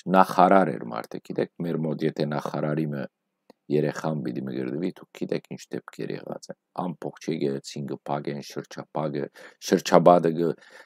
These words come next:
կփակեն, նախարարի զավակն է մկրտվում, բսակվում, չգիտեմ ինչ է անում և այլն։ Փակում են ամբողջ եկեղեցին։ Եվ իրենք չեն անդրադառնալ,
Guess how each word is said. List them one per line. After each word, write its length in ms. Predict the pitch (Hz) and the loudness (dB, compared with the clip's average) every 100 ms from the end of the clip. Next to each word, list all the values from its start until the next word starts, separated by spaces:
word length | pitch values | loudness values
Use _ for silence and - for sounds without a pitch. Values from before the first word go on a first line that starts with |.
| - 80 | -10 6
կփակեն, 800 | 104 - 98 107 101 123 117 98 76 - _ | 6 8 12 12 12 12 12 8 0 -14 _
նախարարի 640 | 92 98 - 104 101 104 107 | 4 4 6 8 8 8 6
զավակն 600 | 80 101 95 110 - 92 | 8 8 10 8 6 0
է 60 | 87 | 0
մկրտվում, 680 | 82 76 73 78 71 78 78 71 | 0 0 0 0 -2 -2 -2 -4
բսակվում, 720 | 69 - 73 73 - 78 71 | -6 -2 -2 -2 -4 -4 -4
չգիտեմ 520 | 67 - - 64 71 67 | -8 -10 -6 -4 -4 -8
ինչ 180 | 71 67 | -12 -14
է 160 | - - | -12 -10
անում 460 | - - - - - | -10 -10 -10 -12 -14
և 200 | - - | -12 -8
այլն։ 260 | - - - _ | -8 -8 -14 _
Փակում 420 | 80 90 107 110 | 4 4 4 -2
են 140 | 76 | -4
ամբողջ 540 | 76 76 - 95 - - | -8 -8 -4 -4 -4 -10
եկեղեցին։ 680 | - - - - - - _ _ - _ | -8 -6 -8 -10 -16 -20 _ _ -20 _
Եվ 200 | - 82 | -2 2
իրենք 300 | 87 85 - | 2 0 -6
չեն 160 | - - | -6 -6
անդրադառնալ, 800 | - - - - - - - | -10 -8 -10 -6 -8 -6 -6